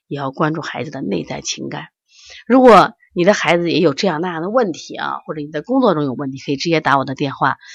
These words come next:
幺三五七幺九幺六四八九。那么想加我的微信是幺五七七幺九幺六四四七。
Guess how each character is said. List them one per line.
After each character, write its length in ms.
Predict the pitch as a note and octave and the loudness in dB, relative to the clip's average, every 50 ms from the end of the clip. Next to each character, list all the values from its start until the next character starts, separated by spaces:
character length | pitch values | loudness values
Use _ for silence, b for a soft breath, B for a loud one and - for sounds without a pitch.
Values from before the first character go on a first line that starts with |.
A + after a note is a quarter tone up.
| B B _ | B B _
幺 100 | - A3+ | 2 2
三 280 | A3 - B3+ A#3+ B3+ A3 | 4 6 6 6 6 4
五 180 | F3 - - - | 0 -4 -6 -8
七 200 | - - - D#3 | -8 -4 -2 0
幺 180 | D3 D3 D3+ | 0 0 -2
九 160 | D3 - - | -2 -4 -8
幺 160 | - C3+ C3 C#3 | -8 -8 -8 -6
六 140 | C#3+ C3+ | -6 -6
四 140 | C3+ - D3 | -6 -8 -6
八 180 | D3+ D#3+ E3+ F3 | -2 -2 -2 -2
九。 280 | E3 - C3 - - _ _ _ _ _ b b b b b b b | -2 -6 -8 -10 -10 _ _ _ _ _ b b b b b b b
那 120 | - G3+ G3+ | -4 -2 0
么 260 | F#3+ F3+ D3+ C#3 - _ _ _ _ _ _ _ _ _ | 2 0 0 -2 -4 _ _ _ _ _ _ _ _ _
想 220 | - - E3 E3 | -6 -4 -4 0
加 160 | D#3+ A3 A3+ | 0 0 2
我 100 | G3+ E3 | 2 0
的 100 | D3 D3+ | -2 -2
微 200 | D#3 G3 A#3 A#3+ | -2 0 -2 -2
信 180 | A3+ - G3+ E3+ | -2 -4 -4 -4
是 140 | - - B2+ | -4 -6 -2
幺 180 | - F3+ F3 | 2 2 4
五 140 | F3 D3+ - | 2 2 0
七 340 | - - - - F3+ - - | -4 -4 -4 -4 -4 -6 -6
七 220 | - - - F3+ | -8 -4 0 0
幺 180 | F3 F3 F3 F3 | 2 2 2 0
九 160 | D#3+ - - | 0 -4 -6
幺 180 | - - C#3 D3 | -6 -6 -6 -4
六 140 | D#3+ D#3 D3+ | -4 -4 -4
四 180 | - - - | -4 -8 -12
四 200 | - - - D3+ | -12 -12 -14 -12
七。 320 | - - - D3+ C#3 - | -10 -8 -6 -6 -8 -10